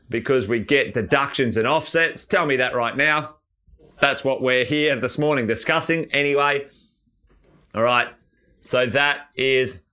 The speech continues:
property, property, which builds our assets and it reduces, uh, well, increases our income, but it reduces. <laughs>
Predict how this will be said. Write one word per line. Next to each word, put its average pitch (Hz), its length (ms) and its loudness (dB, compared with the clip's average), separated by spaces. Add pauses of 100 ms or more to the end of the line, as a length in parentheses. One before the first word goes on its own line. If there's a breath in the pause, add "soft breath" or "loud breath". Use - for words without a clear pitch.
(260)
property, 151 800 0 (840 loud breath)
property, 117 720 0 (600)
which - 440 2 (180)
builds 160 360 0
our 104 200 2
assets 156 720 2 (960)
and 117 500 2 (100)
it 127 260 2
reduces, 139 1000 0 (960)
uh, 110 200 2
well, 143 200 2
increases 151 520 -2
our 143 200 2
income, 165 600 0 (280)
but 139 420 0
it 147 200 0
reduces. 139 640 0
<laughs> - 40 -10